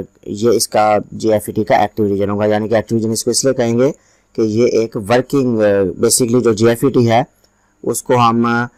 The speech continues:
जो है वो constant current के लिए, अ, यूज़ करते हैं, यानी कि हम उसको एक saturation mode में ही जो है उसको, अ, अ, चलाते हैं,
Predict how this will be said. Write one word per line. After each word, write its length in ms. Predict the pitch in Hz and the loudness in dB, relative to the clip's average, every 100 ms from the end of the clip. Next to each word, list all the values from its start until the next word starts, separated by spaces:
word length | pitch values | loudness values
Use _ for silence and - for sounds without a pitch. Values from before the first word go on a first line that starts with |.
| _ _ | _ _
जो 160 | 113 110 | -6 -2
है 80 | 113 | -2
वो 80 | 117 | -4
constant 520 | 120 113 - 123 113 | -2 -2 0 -2 -2
current 240 | 107 107 | -2 -2
के 80 | 107 | 0
लिए, 420 | 104 104 104 107 | 0 2 0 -2
अ, 320 | - 101 98 98 | -4 -4 -4 -4
यूज़ 260 | 95 92 | -4 -4
करते 240 | 104 98 117 | -6 -4 -2
हैं, 80 | |
यानी 160 | 110 107 | -2 -2
कि 80 | 110 | -2
हम 240 | 101 98 - _ _ - | -2 -4 -10 _ _ -14
उसको 360 | 107 - 113 | -12 -4 0
एक 280 | 104 107 104 | 2 0 -2
saturation 600 | 107 117 104 110 104 117 | -4 -4 -4 -4 -2 -2
mode 280 | 110 104 101 | -2 0 -2
में 140 | 107 | -2
ही 260 | 98 110 127 | -2 -2 -2
जो 160 | 107 98 | -2 -4
है 180 | 95 | -4
उसको, 300 | 98 - 117 | -6 -4 -4
अ, 60 | 135 _ _ _ - | -4 _ _ _ -2
अ, 1040 | 107 104 101 101 95 _ _ _ - 101 | 0 2 2 0 -4 _ _ _ -2 -2
चलाते 420 | 107 107 90 - | 0 -2 -4 -4
हैं, 180 | - - | -14 -14